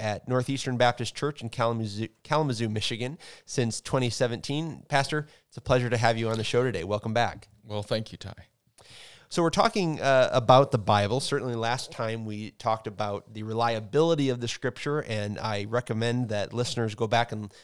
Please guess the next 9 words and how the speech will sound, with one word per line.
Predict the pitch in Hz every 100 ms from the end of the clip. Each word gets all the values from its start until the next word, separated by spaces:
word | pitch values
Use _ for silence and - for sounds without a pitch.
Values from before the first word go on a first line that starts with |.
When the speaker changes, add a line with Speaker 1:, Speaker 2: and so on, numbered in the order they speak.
| -
Speaker 1:
listen | 175 170
to | 135
that | 139 123
one | 123
first | - 147 139
if | 120
you | 104
haven't. | - 135 123 110 - - _ _
But | 151 139 -